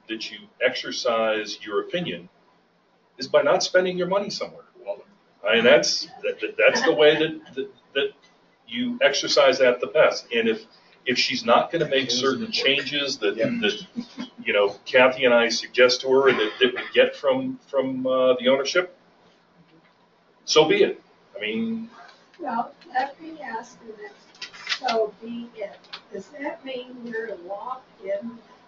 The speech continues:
Speaker 2: by your contract? Does she have all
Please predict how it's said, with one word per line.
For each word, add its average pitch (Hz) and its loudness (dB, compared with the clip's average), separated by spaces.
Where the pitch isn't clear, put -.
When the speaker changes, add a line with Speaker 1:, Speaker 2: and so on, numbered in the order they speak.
Speaker 2:
by 440 -10
your - -20
contract? - -20
Does 190 -10
she 254 -12
have 233 -10
all 214 -10